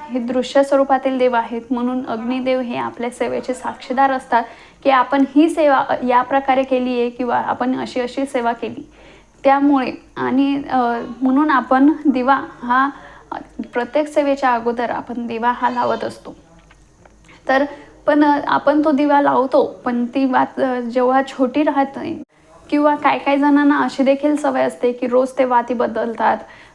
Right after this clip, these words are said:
वगैरे, किंवा, अ, काय काय जणांना अशी सवय असते की जेव्हा, अ,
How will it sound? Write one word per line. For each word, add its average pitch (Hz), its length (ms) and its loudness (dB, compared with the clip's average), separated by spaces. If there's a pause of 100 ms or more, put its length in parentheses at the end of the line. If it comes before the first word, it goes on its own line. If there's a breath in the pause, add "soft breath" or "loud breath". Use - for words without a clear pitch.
(100)
वगैरे, 233 720 -4 (680)
किंवा, 262 600 2
अ, 240 320 0
काय 247 200 0
काय 254 180 -2
जणांना 262 360 0
अशी 262 200 -4
सवय 262 240 -4
असते 240 180 -4
की 254 240 -2 (420 loud breath)
जेव्हा, 254 440 4
अ, 254 220 2